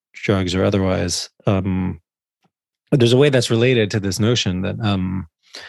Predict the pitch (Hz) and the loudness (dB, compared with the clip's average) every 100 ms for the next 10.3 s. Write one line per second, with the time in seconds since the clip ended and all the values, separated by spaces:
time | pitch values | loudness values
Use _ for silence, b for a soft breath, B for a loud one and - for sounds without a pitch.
0 | B B _ 131 160 156 135 123 110 107 | B B _ 4 4 4 4 4 2 2
1 | 131 170 147 98 98 101 113 - - - | 4 4 4 2 -2 -2 -4 -6 -8 -14
2 | _ _ _ _ _ _ 117 110 107 104 | _ _ _ _ _ _ 0 2 2 2
3 | 104 101 - _ _ _ _ _ - 110 | 0 -2 -6 _ _ _ _ _ -4 0
4 | 139 131 147 139 117 127 113 110 - 151 | 2 2 2 2 2 -2 -4 -8 -4 2
5 | 131 110 104 131 143 131 185 180 - 123 | 2 0 -2 2 4 6 4 2 2 0
6 | 104 107 110 113 104 101 107 104 185 175 | 2 0 -2 -2 -2 -2 -2 0 0 2
7 | 131 131 110 101 87 123 120 101 - 95 | 0 0 0 -2 -2 0 0 -2 -4 -6
8 | 98 - 127 127 110 101 - 92 - 98 | -6 -4 0 0 2 0 -2 -4 -2 -4
9 | - 101 98 95 95 85 - 113 123 92 | -4 -2 -2 -2 -4 -6 -2 0 2 0
10 | 110 131 | -4 -6